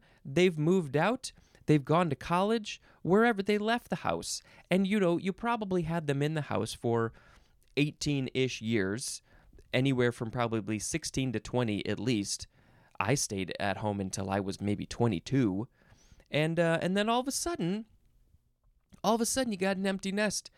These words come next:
It's, you know, this is the metaphorical, like, birds. The birds, the birds have a nest, and then the babies go, and then their nest is empty, and it's very sad. Empty nest syndrome. I d-, why, we should call this E N S.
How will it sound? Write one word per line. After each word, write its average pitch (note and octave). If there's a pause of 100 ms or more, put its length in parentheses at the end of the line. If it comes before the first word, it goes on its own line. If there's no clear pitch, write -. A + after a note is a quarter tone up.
(240)
It's, G3+
you G#3+
know, A3
this G#3+
is G3+
the F#3+
metaphorical, E3
like, C3+
birds. B2
The C3+
birds, G3 (220)
the F3+
birds G#3
have F3+
a D#3
nest, A#2+ (180)
and C#3+
then E3+
the F3+
babies F#3+
go, B2+ (160)
and E3
then E3+
their E3+
nest C3+
is A#2
empty, F#2 (240)
and D3
it's D#3
very A#2+
sad. D#2+ (1200)
Empty F3
nest D#3
syndrome. G2+
I F#3
d-, -
why, G#3
we G#3+
should G#3
call G3+
this D#3+
E D#3+
N C3
S. -